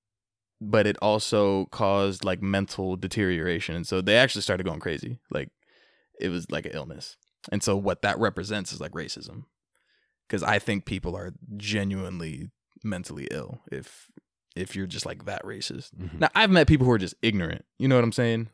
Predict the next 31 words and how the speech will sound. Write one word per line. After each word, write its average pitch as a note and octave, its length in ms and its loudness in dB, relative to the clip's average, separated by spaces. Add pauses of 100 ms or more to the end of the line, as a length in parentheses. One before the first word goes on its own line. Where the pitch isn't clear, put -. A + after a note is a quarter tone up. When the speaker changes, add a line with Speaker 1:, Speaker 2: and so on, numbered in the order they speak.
Speaker 1:
Like, A2 200 0
th-, - 200 -6
there's D3+ 220 6
a - 20 -2
difference C3+ 260 6
between, A2 340 4 (120)
between A2 280 -2
being G2 240 -2
ignorant A2 420 2
and G#2+ 160 0
then, G2+ 140 2
like, F#2+ 180 0
knowing, G#2 420 2
like, G2 140 2
"No, A2 240 4
I G2+ 120 4
don't G2 280 2
like F#2+ 200 2
you F#2 80 -8
because E2 240 -6
you're - 60 -12
black." - 260 -12 (120)
Like, F2+ 160 -10
that's, - 360 -6
you D3 80 2
know D3 80 6
what C3+ 80 4
I'm A#2+ 60 -2
saying? B2 240 0
Speaker 2:
Yeah. F2 160 0 (460)
Speaker 1:
Um, G2+ 680 2